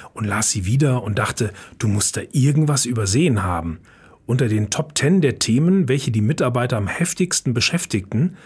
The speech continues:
tauchte kein einziges Mal auch nur das Wort Kunde auf. Top-Themen waren vielmehr interne Projekte, Arbeitsbedingungen und ja, natürlich auch die Bezahlung. Aber Kunden?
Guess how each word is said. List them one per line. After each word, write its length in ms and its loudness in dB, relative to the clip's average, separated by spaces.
tauchte 340 -4
kein 560 0
einziges 520 0
Mal 320 0
auch 200 -6
nur 120 2
das 200 -2
Wort 380 -2
Kunde 320 2
auf. 340 -8
Top-Themen 500 2
waren 220 0
vielmehr 520 0
interne 400 2
Projekte, 720 0
Arbeitsbedingungen 880 0
und 140 0
ja, 180 2
natürlich 480 2
auch 120 -4
die 100 -2
Bezahlung. 640 0
Aber 180 -2
Kunden? 580 2